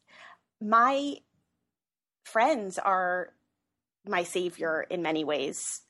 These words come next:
as much as my husband. And it was important to me as I was writing to show that Alice has this community of, of mothers and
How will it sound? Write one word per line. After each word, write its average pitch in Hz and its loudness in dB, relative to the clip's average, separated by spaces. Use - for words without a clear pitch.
as 147 2
much 180 0
as 170 -8
my 165 0
husband. 143 -4
And 175 -2
it 226 4
was 202 -2
important 202 -4
to 220 -6
me 190 2
as 170 2
I 175 4
was 170 -2
writing 175 0
to 185 -8
show 165 4
that 170 -4
Alice 156 -2
has 185 0
this 180 -8
community 175 -4
of, - -6
of 156 -4
mothers 175 2
and 156 -6